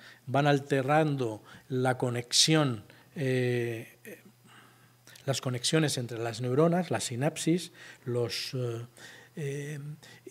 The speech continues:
el metabolismo también se va alterando y entran en marcha, una vez que se forman esas placas de amiloide que tenéis allí a la izquierda en rojo,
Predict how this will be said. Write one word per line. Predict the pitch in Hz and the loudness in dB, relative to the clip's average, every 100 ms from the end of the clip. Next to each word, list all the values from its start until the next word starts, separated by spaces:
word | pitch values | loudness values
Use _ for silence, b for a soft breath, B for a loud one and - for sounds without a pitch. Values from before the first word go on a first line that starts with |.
| - - | -14 -12
el | 233 143 | -4 0
metabolismo | 139 127 127 123 143 143 135 | 2 4 4 6 6 4 2
también | 127 127 131 | 2 0 0
se | 127 | 2
va | 120 120 117 | 4 4 4
alterando | 135 127 135 147 175 160 202 - - - B B B B B - - | -2 -2 4 6 8 8 6 2 -18 -20 B B B B B -20 2
y | 180 190 | 8 8
entran | 190 185 180 | 8 8 8
en | 160 | 8
marcha, | 165 180 196 - 151 175 - - - | 10 8 6 2 2 2 -6 -20 -4
una | 139 | 2
vez | 139 131 | 2 2
que | 143 | 2
se | 131 | 2
forman | - 147 131 | 4 6 4
esas | 123 127 - | 2 0 0
placas | 127 123 120 | 0 2 2
de | |
amiloide | 117 113 139 160 147 | 0 2 4 6 4
que | 127 | 2
tenéis | 131 117 135 - b b - | -2 -6 -8 -10 b b -8
allí | 123 123 127 120 | -4 2 4 4
a | 117 | 4
la | |
izquierda | 107 - 131 110 | 2 6 6 4
en | 101 | 0
rojo, | 117 165 - 139 | 2 2 0 -6